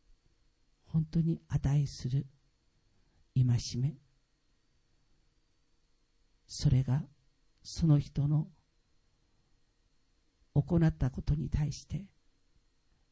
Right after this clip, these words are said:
主よ、絶対に必要であること、それが正しくなされてこそ、その子が助けられるということを、今日の御言葉を通して私たちを諭してくださった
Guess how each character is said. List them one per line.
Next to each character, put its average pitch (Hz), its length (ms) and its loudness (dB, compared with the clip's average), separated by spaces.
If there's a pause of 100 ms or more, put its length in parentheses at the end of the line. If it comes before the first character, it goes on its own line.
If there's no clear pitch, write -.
主 - 240 -4
よ、 127 160 -2 (240)
絶 - 280 -4
対 156 220 2
に 180 200 -6 (140)
必 - 360 -4
要 160 180 2
で 170 180 -4
あ 151 80 2
る 156 120 -2
こ 147 100 -12
と、 135 220 -8 (1400)
そ 175 200 0
れ 156 120 6
が 151 200 -2 (640)
正 175 320 0
し - 160 -10
く - 120 -18 (420)
な 165 140 4
さ 214 140 0
れ 160 100 2
て - 160 -6
こ - 160 -2
そ、 156 240 -4 (880)
そ - 200 -2
の 139 120 4
子 135 180 -2
が 143 200 0 (520)
助 - 380 -4
け 160 80 4
ら 165 80 0
れ 165 140 -2
る - 120 -8
と 117 200 -6
い 120 40 -4
う - 20 -8
こ 143 120 -4
と - 160 -2
を、 160 180 -2 (580)
今 143 120 6
日 143 60 0
の 123 100 0
御 139 180 -2
言 165 160 -4
葉 156 120 -4
を 160 80 -4
通 160 200 -2
し - 140 -10
て - 180 -6
私 - 260 -4
た 135 120 -8
ち - 180 -8
を 143 120 -4
諭 151 280 -4
し - 140 -10
て - 100 -8
く - 120 -12
だ 143 100 -4
さ - 140 -10
っ - 100 -16
た 123 160 -8